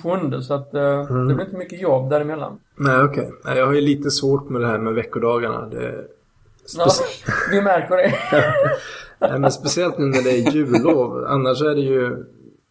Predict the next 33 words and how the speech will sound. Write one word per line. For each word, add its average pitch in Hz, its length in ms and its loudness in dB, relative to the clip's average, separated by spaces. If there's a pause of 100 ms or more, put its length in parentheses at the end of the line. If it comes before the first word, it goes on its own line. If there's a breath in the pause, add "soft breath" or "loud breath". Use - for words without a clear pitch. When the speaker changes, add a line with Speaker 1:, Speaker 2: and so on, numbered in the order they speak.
(380)
Speaker 2:
Barnen 135 340 0
går 143 160 0
ju 143 60 2
i 139 40 0
skola 139 400 -2
här 143 80 0
nere 123 240 2
i 110 60 0
Thailand 113 400 -4
annars 117 340 -4
måndag 113 420 -2
till 123 160 -8
fredag. - 500 -4 (140)
Och 127 80 -2
då, 123 360 2 (240)
då 143 60 -2
har 139 100 2
man 131 120 6
ju 123 60 4
lite 127 220 0
koll 117 300 4
på - 100 0
veckan, - 380 -4
så. - 180 -8 (840 soft breath)
Speaker 1:
Men 202 180 0
vad 262 100 2
gör 233 300 4
du 202 220 4
i 160 40 -2
dagarna 151 540 2
egentligen? 139 400 -2
Alltså, 143 280 -6 (760)
alltså, 170 200 -10